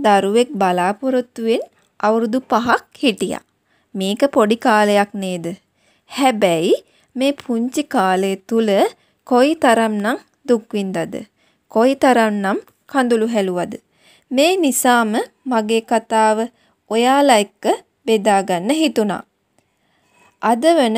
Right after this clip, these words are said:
විට මම මාස දෙකක දරු පුංචෙක් ඉන්න මවක්. අපි හිතනවා වගේ නෙවෙයි. බොහෝ දේවල් ප්‍රායෝගිකව කරන්න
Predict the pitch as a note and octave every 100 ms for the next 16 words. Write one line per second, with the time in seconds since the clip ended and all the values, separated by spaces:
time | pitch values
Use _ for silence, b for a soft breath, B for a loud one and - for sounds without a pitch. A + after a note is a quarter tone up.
0 | A#3+ B3 C4 A3+ G3+ G3 G3 A#3 F#4 -
1 | G#3+ G#3 G3 G#3 A3 F#3 G3+ G#3 D#4 -
2 | A4+ _ _ C#4 A3 C#4+ - B3 A3+ A3+
3 | A#3+ A#3 - G#3 G3 G3 G4 _ _ -
4 | A3 A3+ F#3+ - _ _ b b b b
5 | b b - C4+ F#4+ F#4+ E4 B3+ C#4 C#4
6 | C#4 C#4 C4+ A#3 G#3+ A#3 A3 G3 F3+ E3+
7 | _ - G3+ G3 G#3+ G#3+ A3+ G3+ G3 G3
8 | G3 F#3+ F#4 b b _ C4 A#3 B3 C4+
9 | C#4 B3+ C4 C#4 C#4 - A3 G3 G#3